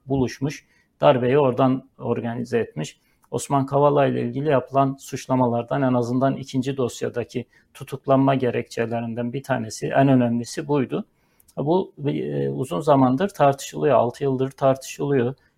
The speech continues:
Osman Kavala da söyledi, Henry Berkey de söyledi. "Biz orada tesadüfen karşılaştık, ayaküstü bir iki öyle nezaketen selamlaştık, ayrıldık." O, Henry Berkey şunu diyordu, "Ben orada başka birisiyle yemekteydim."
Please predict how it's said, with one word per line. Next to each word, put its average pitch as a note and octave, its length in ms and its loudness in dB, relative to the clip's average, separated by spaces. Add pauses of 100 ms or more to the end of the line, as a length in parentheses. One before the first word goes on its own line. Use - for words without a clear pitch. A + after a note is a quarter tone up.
(160)
Osman C#3 360 2
Kavala C#3+ 400 4
da B2+ 80 2
söyledi, B2 440 -4
Henry C#3 320 -2
Berkey C#3 400 0
de C3+ 100 2
söyledi. A#2+ 480 -4
"Biz C#3+ 140 -2
orada C3 280 0
tesadüfen C3+ 640 -2
karşılaştık, - 720 -2
ayaküstü C#3+ 640 0 (380)
bir D3+ 80 0
iki D3 200 0
öyle B2+ 260 4
nezaketen C3+ 580 2
selamlaştık, B2 800 0
ayrıldık." C3+ 460 2 (400)
O, C#3+ 100 0 (160)
Henry D3+ 340 0
Berkey D#3+ 320 2
şunu D#3 340 -6
diyordu, C3 280 -2
"Ben D3 140 2
orada C#3+ 300 0
başka C#3+ 320 -2
birisiyle C#3 460 0
yemekteydim." C3+ 680 2